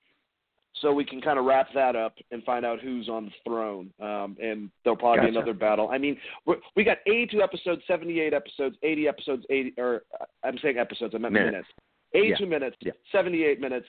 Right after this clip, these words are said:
Speaker 1: eighty, eighty. I mean, that's ridiculous. So I definitely could see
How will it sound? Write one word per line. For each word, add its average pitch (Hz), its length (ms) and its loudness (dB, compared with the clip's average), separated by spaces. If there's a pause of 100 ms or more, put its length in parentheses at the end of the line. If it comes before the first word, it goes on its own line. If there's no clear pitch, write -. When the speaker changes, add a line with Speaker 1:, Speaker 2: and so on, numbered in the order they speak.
(140)
Speaker 1:
eighty, 170 320 2
eighty. 123 360 0 (420)
I 127 80 2
mean, 135 120 -2
that's 143 200 2
ridiculous. 135 580 2
So 120 260 4
I 127 120 4
definitely 127 800 0
could 123 200 -8
see 123 420 -2